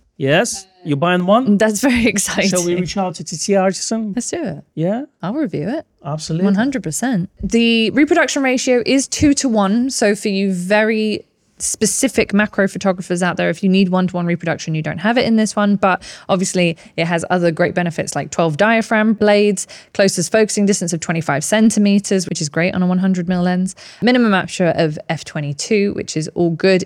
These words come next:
Speaker 2: It is manual focus, as are a lot of these things, and it weighs about eight hundred and fifty grams, roughly.
Speaker 1: Interesting, and there's also, speaking of tilt and shift, so it's got plus minus eight degrees of tilt and shift, or six millimeters of tilt as well. So again,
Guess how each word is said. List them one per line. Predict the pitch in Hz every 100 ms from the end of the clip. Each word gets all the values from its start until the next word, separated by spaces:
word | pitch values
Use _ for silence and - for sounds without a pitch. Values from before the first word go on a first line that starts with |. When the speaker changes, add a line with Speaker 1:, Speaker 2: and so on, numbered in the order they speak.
| -
Speaker 2:
It | 269
is | 262
manual | 262 269 269
focus, | 262 240 262 247 - -
as | 180 175 - - _
are | - 165 160
a | 165
lot | 170
of | 175
these | 175 165
things, | 180 180
and | -
it |
weighs | 247 320 320
about | 269 247 240
eight | - 294 -
hundred | - 294 285 269
and | 262 247
fifty | 262 -
grams, | 214 156 135 139
roughly. | - - - - _ _
Speaker 1:
Interesting, | 175 175 - 160
and | 131
there's | 123 160
also, | 156 139 110
speaking | - - 143 135
of | 107
tilt | 135 110
and | 107
shift, | - 135 98
so | 120
it's |
got | 110 117 -
plus | 120 113
minus | 131 117 110
eight | 120 104
degrees | 107 101
of | 98
tilt | 117 104
and | 104
shift, | 123 98 113 -
or | 123
six | - 143 -
millimeters | 143 123 123 -
of | 107 -
tilt | - 143 101 -
as | 95
well. | 104 101
So | 101 127 117 113 - - - - -
again, | 139 156 127